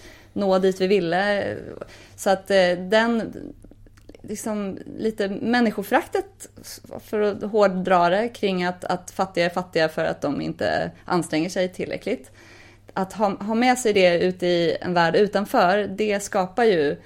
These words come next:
eh, ja, incitament för att, att någonstans hålla nere löner till exempel, eller, eh, se ner på personer som inte har samma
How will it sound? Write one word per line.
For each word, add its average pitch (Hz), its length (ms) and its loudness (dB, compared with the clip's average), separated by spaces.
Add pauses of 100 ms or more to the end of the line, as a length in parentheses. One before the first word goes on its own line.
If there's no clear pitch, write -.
(480)
eh, 165 600 0 (160)
ja, 220 220 0
incitament 214 960 0
för 151 300 0
att, 151 260 -4
att - 180 -8
någonstans 151 600 -4
hålla 165 260 -2
nere 147 500 0
löner 135 440 -2
till 226 120 -10
exempel, 220 500 0
eller, 160 720 -2 (340)
eh, 175 240 0
se 190 140 -4
ner 220 260 0
på 180 300 -2
personer 151 400 -6
som 160 180 -6
inte 143 200 -4
har 139 440 -8
samma 147 520 -6